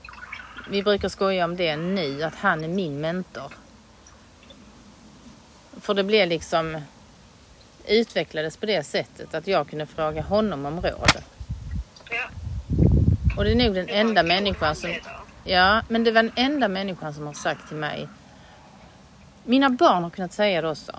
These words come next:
Speaker 1: När du blir arg eller du gör så här eller så här. Eller blir tyst.
Speaker 2: Mm.
Speaker 1: Då blir man rädd.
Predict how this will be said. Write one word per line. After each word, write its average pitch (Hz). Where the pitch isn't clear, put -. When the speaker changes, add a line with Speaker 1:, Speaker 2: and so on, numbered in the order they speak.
Speaker 1:
När 240
du 247
blir 233
arg 262
eller 208
du 202
gör 190
så 160
här 151
eller 143
så 147
här. 147
Eller 214
blir 208
tyst. -
Speaker 2:
Mm. 185
Speaker 1:
Då 220
blir 226
man 202
rädd. -